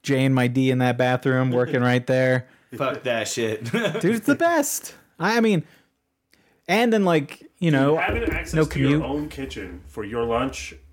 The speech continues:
Speaker 3: is the best.
Speaker 1: Yes.
Speaker 3: Eat whatever you want. You can cook it. You can even start dinner at, like, <laughs> at three o'clock. You're like, "I'm gonna
Speaker 2: Oh,
Speaker 3: start
Speaker 2: dude.
Speaker 3: some slow cooked dinners that would take forever. You're never
Speaker 2: That's
Speaker 3: gonna have
Speaker 2: the
Speaker 3: time to do it."
Speaker 2: move.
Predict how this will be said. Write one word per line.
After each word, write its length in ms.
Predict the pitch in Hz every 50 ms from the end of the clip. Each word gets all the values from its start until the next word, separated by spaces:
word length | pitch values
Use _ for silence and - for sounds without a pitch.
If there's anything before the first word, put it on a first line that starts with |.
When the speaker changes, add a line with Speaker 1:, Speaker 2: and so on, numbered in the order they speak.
| _ - -
Speaker 3:
is 240 | 117 117 113 104
the 100 | 104 107
best. 460 | 90 - 92 82 - - - - - _ _ _ _ _ _ -
Speaker 1:
Yes. 460 | 185 170 156 135 123 110 - 170 175 -
Speaker 3:
Eat 40 | -
whatever 400 | 135 127 - - - - 175 175
you 160 | 190 185 175
want. 280 | 165 165 165 160 156 143
You 100 | 143 -
can 180 | - 139 117 113
cook 240 | 156 151 156 156
it. 240 | 165 160 156 151 - - - - -
You 100 | 196 220
can 80 | 208 196
even 80 | 170 156
start 320 | - 185 170 - 113 -
dinner 420 | 98 135 160 160 139 113 107 107 - - - - - -
at, 200 | 131 139 139 131
like, 420 | 120 123 127 131 127 - - -
<laughs> 0 |
at 340 | 233 196 - - 175 - -
three 220 | - 143 139 196
o'clock. 360 | 180 - - - - - - 139
You're 100 | 127 127
like, 40 | 143
"I'm 60 | 170 285 311
gonna 180 | 311 285 -
Speaker 2:
Oh, 20 | 269
Speaker 3:
start 240 | 277 359 392 320 240
Speaker 2:
dude. 100 | 160 - -
Speaker 3:
some 180 | - - 160 139
slow 420 | 135 - 156 170 175 180 185 180
cooked 320 | 170 - 180 185 170 - -
dinners 320 | 170 185 180 180 180 -
that 100 | - 139
would 120 | 131 127 -
take 240 | - 170 160 156 -
forever. 340 | 131 131 139 151 165 160 165
You're 140 | 151 131 120
never 280 | 123 143 175 202 254 285
Speaker 2:
That's 120 | - -
Speaker 3:
gonna 120 | - 180 175
have 100 | 156 151
Speaker 2:
the 60 | 156
Speaker 3:
time 80 | 165 180
to 100 | 196 185
do 60 | 175
it." 160 | 156 139 123 117
Speaker 2:
move. 280 | 107 - - - -